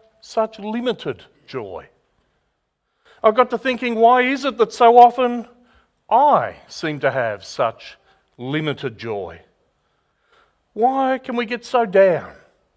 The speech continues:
so negative and critical, so prone to despair? And so I thought perhaps the topic is a bit hotter than I realised.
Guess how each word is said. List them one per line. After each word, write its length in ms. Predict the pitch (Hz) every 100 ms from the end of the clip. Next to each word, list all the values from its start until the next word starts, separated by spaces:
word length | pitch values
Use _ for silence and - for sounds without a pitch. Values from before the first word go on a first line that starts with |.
| _ _ _ _
so 200 | _ 220
negative 720 | 202 214 240 202 147 104 101 127
and 160 | 120
critical, 560 | - - 214 180 - 87 _ _ _ _ _ _
so 240 | - 196 165
prone 540 | 135 180 170 170 170
to 120 | 143
despair? 680 | 135 127 - 95 90 80 - _ _ _ _ _ _ _ _ _ _ _ _ _ _ _ _
And 120 | 196
so 200 | 190 208
I 60 | 202
thought 320 | 202 196 196
perhaps 360 | 180 190 190 -
the 120 | 160
topic 500 | - 214 - 117 110
is 100 | 131
a 60 |
bit 160 | 143 165
hotter 500 | - 190 185 139 113
than 140 | 123
I 100 | 131
realised. 840 | 127 127 165 160 101 82 - - _